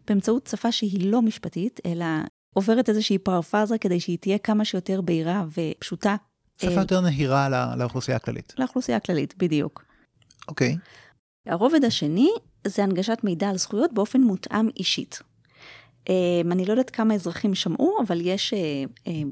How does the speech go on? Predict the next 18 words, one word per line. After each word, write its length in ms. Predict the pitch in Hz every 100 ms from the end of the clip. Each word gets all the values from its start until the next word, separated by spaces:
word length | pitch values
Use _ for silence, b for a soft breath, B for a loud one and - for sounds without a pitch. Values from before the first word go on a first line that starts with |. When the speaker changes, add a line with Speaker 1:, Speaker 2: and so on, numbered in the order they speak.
| -
Speaker 1:
פיתוח 320 | - 240 214
חדש 640 | - 147 196 277 403 - -
שנקרא 440 | - 170 160 196
מנוע 300 | 190 170 202
הזכויות 460 | 220 - - 175 185
הלאומי, 440 | 180 147 139 151 - _ _ _ _
שמופעל 460 | - 214 196 - 208
על 100 | 196
ידי 160 | 165 175
ישראל 360 | 175 175 180
דיגיטלית 540 | 170 151 147 180 165 185
ברשות 360 | 156 160 175
התקשוב 380 | 180 - - 175
הממשלתית 480 | 175 165 151 143 165
במערך 400 | 156 147 151 165
הדיגיטל 420 | 135 131 - 156
הלאומי, 360 | 143 135 - 427 - _ _ -
והוא, 440 | 170 202 277 415